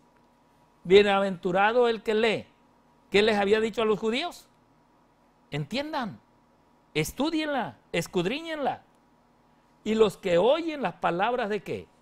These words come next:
De esta profecía". Hay muchos que leen, pero vamos a decir, tú y yo, yo soy, yo no soy adventista, pero tú me empiezas a explicar las Escrituras.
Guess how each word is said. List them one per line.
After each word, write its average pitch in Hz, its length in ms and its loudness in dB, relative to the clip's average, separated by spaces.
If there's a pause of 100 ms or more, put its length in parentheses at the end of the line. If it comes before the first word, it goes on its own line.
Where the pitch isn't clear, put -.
(580)
De 160 220 0
esta 190 280 -4
profecía". 165 600 -8 (380)
Hay 208 140 4
muchos 262 360 -4
que 214 120 -6
leen, 226 380 -2 (720)
pero 202 160 4
vamos 269 300 2
a 254 80 4
decir, 131 380 -4 (300)
tú 269 140 -2
y 226 120 -2
yo, 123 200 -4 (1300)
yo 175 160 0
soy, 277 320 2 (1160)
yo 233 120 2
no - 120 -2
soy 247 220 2
adventista, 185 640 -6 (1200)
pero 196 220 4
tú - 140 -6
me 269 80 -2
empiezas 240 880 -2 (280)
a 170 100 2
explicar 190 680 -2
las 185 160 -2
Escrituras. 143 720 -12